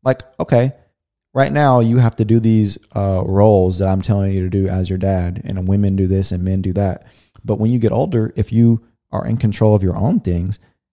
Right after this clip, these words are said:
you'll never have to listen to anybody. You'll never have to defer or submit to anyone. And that's, I think, the hardest thing for Christian women to unlearn and defer to if they want to take a,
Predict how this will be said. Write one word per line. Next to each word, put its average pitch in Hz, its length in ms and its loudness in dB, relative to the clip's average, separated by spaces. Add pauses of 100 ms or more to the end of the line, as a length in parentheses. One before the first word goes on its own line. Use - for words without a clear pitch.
(220)
you'll 113 140 0
never 110 260 2
have 113 140 0
to - 140 -6
listen - 240 -4
to - 100 -10
anybody. - 480 -12
You'll 110 100 -10
never 107 100 -4
have 113 100 -4
to 110 100 -4
defer 113 380 -2
or 104 120 -2
submit 107 340 -6
to - 100 -6
anyone. - 440 -8 (1160)
And 107 120 0
that's, 120 340 0 (200)
I 110 60 -4
think, 107 220 -4
the 95 100 -2
hardest 110 580 0
thing 101 320 -4
for 95 420 -4 (520)
Christian 110 520 -2
women 95 480 -2 (160)
to 98 460 0 (840)
unlearn 98 680 0
and 101 140 -2
defer 92 320 -2
to 120 280 -4
if - 120 -8
they 98 100 0
want 92 240 -2
to 95 120 -6
take - 80 -12
a, 92 100 -6